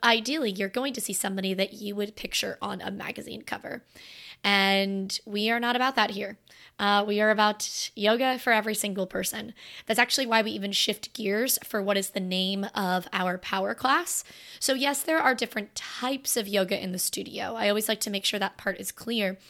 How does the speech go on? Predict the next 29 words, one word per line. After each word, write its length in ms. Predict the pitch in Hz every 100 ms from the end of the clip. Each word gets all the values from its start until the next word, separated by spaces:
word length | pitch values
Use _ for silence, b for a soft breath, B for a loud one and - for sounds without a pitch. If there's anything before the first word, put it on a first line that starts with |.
| B B B B
Um, 320 | 208 208 196
just 220 | - 247
because 280 | - 254 254
it 80 | 240
says 200 | 220 175
yoga 280 | 233 339 339
for 100 | -
everybody 560 | 202 196 196 190 208
doesn't 400 | 214 214 214 247
mean 280 | 226 202 202
that 260 | 196 196 190
everybody 380 | - 196 196 196
can't 240 | 190 196
do 100 | 190
different 300 | 190 185 -
things, 480 | - 226 180 151 -
right? 260 | 196 208 - B B
Like, 160 | - 180
do 120 | 202
you 180 | 202 220
want 240 | 220 214
to 80 | -
just 200 | 220 214
stretch? 480 | - 262 - - - B B -
Do 80 | 196
you 80 |
wanna 140 | 190 185
get 220 | 185 -
sweaty? 420 | - - - -